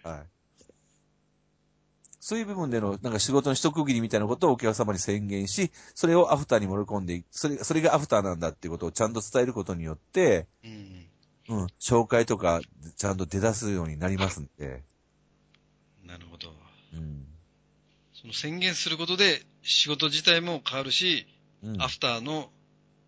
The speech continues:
Speaker 1: 意味付けも変わるっていう。
Speaker 2: そういうことです。
Speaker 1: ことですね。
Speaker 2: まずはやってみてください。
Speaker 1: はい。<laughs> わかりました。いや、今日の話ちょっとあの、かなりシンプルのようで、山下さんのお話いつも深いので。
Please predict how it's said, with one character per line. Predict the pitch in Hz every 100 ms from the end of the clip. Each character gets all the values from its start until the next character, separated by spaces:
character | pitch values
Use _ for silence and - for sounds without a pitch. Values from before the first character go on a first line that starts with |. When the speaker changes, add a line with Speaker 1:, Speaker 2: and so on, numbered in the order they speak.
| _ _ _ _ _ _
Speaker 1:
意 | 120
味 | 120
付 | 113 -
け |
も | 156
変 | -
わ | 110
る | 107
っ |
て | - 95
い | 90
う。 | - _
Speaker 2:
そ | - -
う |
い |
う | 85
こ |
と | -
で | -
す。 | - - - - _ _ _
Speaker 1:
こ | -
と | 110
で | 92
す | -
ね。 | 117 135 - _ _ _ _
Speaker 2:
ま | 90 95 123
ず | 107
は | 80
や | 78 107
っ |
て | - 147
み | 180
て |
く | -
だ | -
さ | -
い。 | - _ _
Speaker 1:
は | - 147
い。 |
<laughs> | - - - 220 240 - 214
わ |
か | 143 165
り |
ま | -
し | -
た。 | - _ _ _ _ _ _ _ _ _ _ _ _ - - - - - - _ _
い | 110
や、 | 104 -
今 | 120
日 | 117
の |
話 | 104 107 98
ち |
ょ | 117
っ |
と | 107
あ | 92
の、 | 92 _ _ _ -
か | -
な | 143 120
り | 117 - - - _ _ _ -
シ | - 180
ン | 180
プ | 160 160
ル |
の | 143 131
よ | 127
う |
で、 | 123 120 113 _ _ _ -
山 | 123 147
下 | 151
さ | 123
ん |
の | 107
お |
話 | 107 104 120
い |
つ | 123
も | 113
深 | - 143
い | 131
の | 110
で。 | 98 98